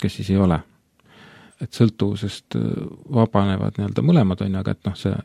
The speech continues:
see paremini töötamine tähendab siis seda, et, äh, et need sõltlased, äh, või anonüümsed alkohoolikud siis nii-öelda, kes on programmi läbinud ja, ja usuvad ka Jumalasse, nemad, äh, väiksema tõenäosusega siis nagu langevad tagasi.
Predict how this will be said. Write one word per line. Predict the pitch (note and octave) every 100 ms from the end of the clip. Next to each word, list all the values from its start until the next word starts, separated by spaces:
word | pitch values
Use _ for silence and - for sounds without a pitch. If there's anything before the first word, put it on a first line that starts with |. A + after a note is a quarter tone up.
| -
see | -
paremini | - G#2+ G2 F#2
töötamine | F2+ G2+ - F#2 F2+
tähendab | F#2 F#2 -
siis | - -
seda, | F#2+ F#2
et, | F2+ _ -
äh, | - A2 _ _ - - - -
et | G#2+ -
need | G2
sõltlased, | G2+ - F#2 G2 - _ -
äh, | - G#2 G2
või | G2
anonüümsed | F#2+ F#2 F#2 F#2+ -
alkohoolikud | G2 - G2 F#2+ - -
siis | - -
nii-öelda, | F#2+ F#2 - -
kes | G2+ - G#2
on | G2+
programmi | - G#2 G#2 C3
läbinud | D#3+ G2+ F#2+
ja, | G#2+ G2+ G2 - - _ _ -
ja |
usuvad | G#2+ G#2 G2 -
ka | A2
Jumalasse, | D3+ D#3+ G#2+ - - G2+ - - - - _ -
nemad, | G#2+ G#2 F#2 - -
äh, | G2 G2 F#2 F#2+ -
väiksema | G2+ G2+ - F2+
tõenäosusega | G2 F#2 F2+ F2+ - - F#2
siis | - - -
nagu | F#2
langevad | F#2 G2 -
tagasi. | - E2+ -